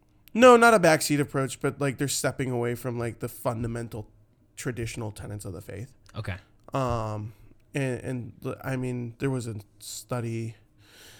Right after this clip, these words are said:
Speaker 1: they were talking about it on Moody the other day where, I mean, it just said more and more people who identify as evangelical Christians and go to a Protestant church believe that there are m-, multiple ways to heaven now.
Speaker 2: Yeah, yeah, I remember you were just telling me that.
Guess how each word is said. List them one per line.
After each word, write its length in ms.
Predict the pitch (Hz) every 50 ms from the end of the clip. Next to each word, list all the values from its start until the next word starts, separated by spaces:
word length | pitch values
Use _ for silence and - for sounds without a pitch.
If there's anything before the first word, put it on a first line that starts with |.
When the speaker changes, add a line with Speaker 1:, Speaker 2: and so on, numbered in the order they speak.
| - - -
Speaker 1:
they 80 | - 147
were 60 | 147
talking 300 | - 160 151 139 - 135
about 160 | 123 123 120
it 60 | 120 113
on 360 | 113 110 113 110 110 - - -
Moody 340 | - 131 120 120 120 117
the 140 | 117 117 113
other 200 | 113 110 110 110
day 260 | 104 107 110 110 110
where, 440 | 110 104 104 107 110 110 110 107 - -
I 140 | 85 104 120
mean, 140 | 120 120 120
it 120 | 120 117
just 240 | - - 127 123 -
said 160 | - 127 117
more 300 | 113 120 123 123 131 147
and 100 | 151 147
more 420 | 135 131 127 127 131 131 131 123 - - - - - - -
people 280 | - - 147 - 131 123
who 120 | 139 120
identify 580 | 113 110 113 117 117 117 131 127 120 139 135 127
as 140 | 120 - -
evangelical 680 | - 135 131 131 143 139 131 139 135 139 147 - 185 -
Christians 500 | - 151 135 - - - - - - - 92 95 - -
and 240 | - 120 113 107 -
go 220 | - 123 123 139
to 280 | 135 139 - - 151 135
a 120 | 120 110
Protestant 680 | 107 - - 110 110 120 127 143 - - - 170 165 -
church 500 | - - 156 - - - - - - - - - - - - - - - - - - - - - - -
believe 260 | 143 127 127 135 123
that 160 | 131 127 -
there 100 | - 120
are 80 | 117 110
m-, 300 | 117 120 120 113 - - - -
multiple 640 | 123 123 117 120 113 113 - - 123 120 123 120
ways 220 | 113 104 104 101 -
to 80 | - 95
heaven 220 | - - - -
now. 220 | - - - - - - - - - - - - - - - - - - - - - - - - -
Speaker 2:
Yeah, 320 | 101 107 113 113 110 101 98
yeah, 300 | 98 104 113 117 113 107
I 60 | 107
remember 440 | 110 110 113 113 117 127 131 120 107
you 300 | 101 95 98 104 113 113
were 60 | 107
just 220 | 104 104 - -
telling 200 | - 113 110 110
me 80 | 110 104
that. 480 | 98 101 104 104 101 101 98 - -